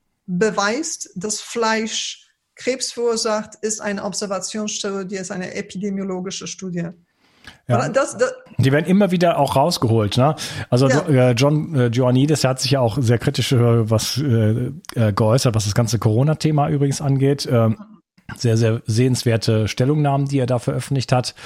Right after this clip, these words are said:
Speaker 2: Studien lesen auf Englisch, äh, selbst wenn die auf Deutsch wären, ist es schon schwierig. Ähm,
Speaker 1: Mhm.
Speaker 2: man muss auch erstmal da, den Zugang dazu bekommen, weil man kann auf PubMed sieht man immer so einen, so einen Abstract dazu, ja, aber um die eigentliche Studie zu kommen, muss man die kaufen.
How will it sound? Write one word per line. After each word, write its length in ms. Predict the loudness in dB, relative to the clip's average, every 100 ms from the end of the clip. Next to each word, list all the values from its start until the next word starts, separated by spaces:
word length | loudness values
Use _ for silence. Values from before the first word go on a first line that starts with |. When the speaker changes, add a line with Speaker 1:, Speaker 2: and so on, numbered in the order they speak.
| -12 -10 -10 -10
Speaker 2:
Studien 360 | -4 0 2 2
lesen 520 | 4 2 2 2 2
auf 200 | 0 -2
Englisch, 540 | 0 2 2 2 0 -4 0
äh, 260 | 2 2
selbst 220 | 2 0
wenn 60 | 0
die 60 | 0
auf 60 |
Deutsch 320 | 2 0 0
wären, 160 | 0 0
ist 140 | -2
es 80 | -2
schon 160 | -2 0
schwierig. 600 | 2 2 4 2 0 -8 -14 -14 -14 -2
Ähm, 280 | 2 4 2
Speaker 1:
Mhm. 200 | -2 0
Speaker 2:
man 100 | 0
muss 160 | 2 0
auch 40 |
erstmal 180 | 2 2
da, 100 | 2
den 220 | 2 0
Zugang 300 | 2 2 2
dazu 200 | 0 0
bekommen, 380 | 0 2 2 2
weil 100 | 2
man 140 | 2
kann 300 | 2 2 2
auf 360 | 2 -2 -2 -6
PubMed 420 | -4 -2 -2 -2
sieht 180 | 0 0
man 100 | 2
immer 200 | 2 4
so 100 | 4
einen, 140 | 2 2 2 2
so 100 | 2
einen 120 | 2
Abstract 500 | 2 0 0 -2 -2
dazu, 420 | -2 2 2 0 0
ja, 200 | 2 2
aber 180 | 2 0
um 80 | 2
die 120 | 2
eigentliche 340 | 2 2 2 0
Studie 320 | 0 0 0
zu 140 | 0 2
kommen, 300 | 2 2 0
muss 160 | 2
man 100 | 2
die 80 | 2
kaufen. 440 | 2 2 4 2